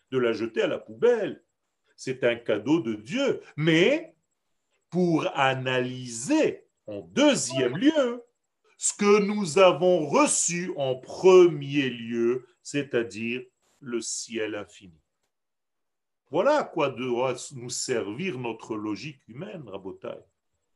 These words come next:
Notre logique humaine est là pour développer le divin qui nous a été donné, l'étudier, essayer de comprendre,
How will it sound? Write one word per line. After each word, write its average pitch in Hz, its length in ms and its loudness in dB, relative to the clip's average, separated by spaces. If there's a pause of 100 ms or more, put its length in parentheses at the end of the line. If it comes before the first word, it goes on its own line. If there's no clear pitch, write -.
(220)
Notre 185 540 4
logique 214 600 0
humaine 202 560 -4
est 180 240 6
là 233 300 0
pour 196 480 -4
développer 175 1400 0 (1700)
le 135 240 -2
divin 135 540 -4
qui 139 180 -16
nous 110 220 -12
a 107 60 -4
été 104 260 -8
donné, 92 420 -14
l'étudier, 139 720 -2 (500)
essayer 196 360 2
de 202 80 -2
comprendre, 196 960 2